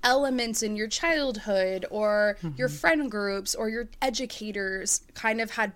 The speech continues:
Speaker 1: built in you that sort of, like, created this journey for you that you just naturally followed because you had no reason to question it. It just was. And
Speaker 2: Mm.
Speaker 1: then you get older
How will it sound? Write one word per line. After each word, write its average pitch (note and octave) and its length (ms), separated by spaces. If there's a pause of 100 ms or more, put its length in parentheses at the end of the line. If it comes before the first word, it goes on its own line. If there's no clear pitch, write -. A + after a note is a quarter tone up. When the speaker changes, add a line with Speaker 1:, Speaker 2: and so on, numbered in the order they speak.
(100)
Speaker 1:
built G3 280
in D4+ 160
you E4+ 320
that C4 220
sort G#3 280
of, G#3 200
like, G3+ 240 (480)
created A3+ 800
this G#3 180
journey G3+ 460
for F#3 400
you C#4 300
that A#3+ 180
you G3 140
just A3 260
naturally G#3+ 640
followed G#3 560
because G#3+ 360
you G#3 80
had A3+ 180
no A#3 120
reason A3+ 360
to G3+ 80
question F#3+ 580
it. D#3+ 240
It G3 160
just - 380 (300)
was. G3 760 (320)
And G3+ 520
Speaker 2:
Mm. - 60 (200)
Speaker 1:
then A3+ 300
you A#3 140
get G3+ 380
older A3 540